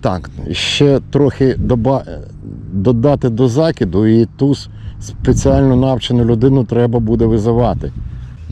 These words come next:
Ну, ві-, ну, дивіться, практично тест. Ну, підриває, як мурчик той. Не валить його, не гне. Ой. То в пальчик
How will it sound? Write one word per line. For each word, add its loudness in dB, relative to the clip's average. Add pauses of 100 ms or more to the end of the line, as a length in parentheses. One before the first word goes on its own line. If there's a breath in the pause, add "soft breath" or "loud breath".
(120)
Ну, 4
ві-, 2 (300)
ну, 4
дивіться, 2
практично 0
тест. -2
Ну, 2
підриває, 2
як 0
мурчик 0
той. -2 (680 loud breath)
Не 6
валить 2
його, -2 (140)
не 4
гне. 4 (1300 soft breath)
Ой. 2 (1400 soft breath)
То -2
в -10
пальчик -4